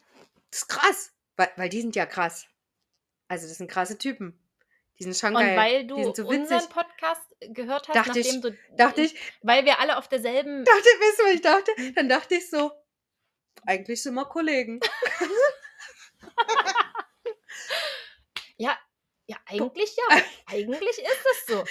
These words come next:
Speaker 2: Auf einem anderen Level, aber schon Kollegen,
Speaker 1: Sind
Speaker 2: ne?
Speaker 1: meine Kollegen.
Speaker 2: Ne?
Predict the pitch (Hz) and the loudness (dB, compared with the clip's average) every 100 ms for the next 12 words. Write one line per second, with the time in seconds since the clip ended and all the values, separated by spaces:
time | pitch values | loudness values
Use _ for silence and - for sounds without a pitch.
0 | - - 262 233 254 220 190 214 349 - | -6 -4 -2 0 0 -2 -4 -6 -6 -2
1 | - 269 - - - 269 254 403 - 453 | 2 4 4 2 -6 -2 -2 -4 -8 -4
2 | 415 302 208 202 190 240 226 214 262 - | -2 -2 -2 -6 -6 -4 -2 -4 -4 -2
3 | 370 330 285 294 233 | 0 0 0 -4 -6